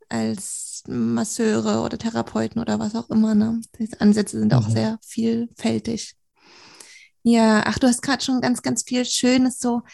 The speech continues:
Speaker 1: erzählt. Ich glaub, ganz viel Hilfreiches war da schon dabei. Und gibt es denn jetzt zum Schluss noch etwas, was dir zum Thema der Entpanzerung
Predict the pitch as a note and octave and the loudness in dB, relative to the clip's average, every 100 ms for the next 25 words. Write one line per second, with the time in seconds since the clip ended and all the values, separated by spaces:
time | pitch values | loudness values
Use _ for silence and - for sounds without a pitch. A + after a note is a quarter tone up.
0 | - _ - G#3+ - B3 B3+ - B3 - | -20 _ -8 -2 2 2 2 0 -2 0
1 | B3+ - C4 B3 A#3 C4+ - B3 A#3+ - | -2 0 0 2 2 2 0 -2 -4 -4
2 | A3+ A3+ A#3+ - A#3 A3 A3 A3+ G#3 A3 | -2 0 0 2 2 2 0 0 2 0
3 | A3+ A3+ A#3 - - - - G#3+ B3+ - | 0 0 -4 -10 -20 -20 4 4 4 0
4 | C4 - A#3 A#3+ A#3+ - B3 A#3 C4 D4+ | -4 0 2 2 0 -4 -4 -2 -2 -2
5 | C#4 B3 A#3+ - A#3+ A#3+ A#3 A3+ - - | -2 -4 -6 -2 -2 -2 -4 -6 -8 -6
6 | A3+ A3 A#3 A#3+ A#3 - A3+ - A#3+ B3 | -4 -2 0 0 0 -2 -4 -2 -2 0
7 | - B3+ A#3+ | -2 -2 -2